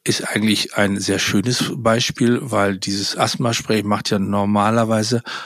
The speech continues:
auch eine Erweiterung der Bronchien. Und wenn Sie das nehmen, machen Sie auch eine Erschlaffung der Gebärmuttermuskulatur. Klasse, das ist ja gerade der Sinn der Sache, dass im Rahmen der Schwangerschaft Sie keine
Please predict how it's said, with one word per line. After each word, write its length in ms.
auch 300
eine 280
Erweiterung 1200
der 140
Bronchien. 680
Und 140
wenn 120
Sie 120
das 280
nehmen, 260
machen 240
Sie 160
auch 180
eine 180
Erschlaffung 680
der 120
Gebärmuttermuskulatur. 1300
Klasse, 320
das 240
ist 120
ja 120
gerade 180
der 160
Sinn 160
der 140
Sache, 240
dass 160
im 100
Rahmen 220
der 80
Schwangerschaft 520
Sie 120
keine 360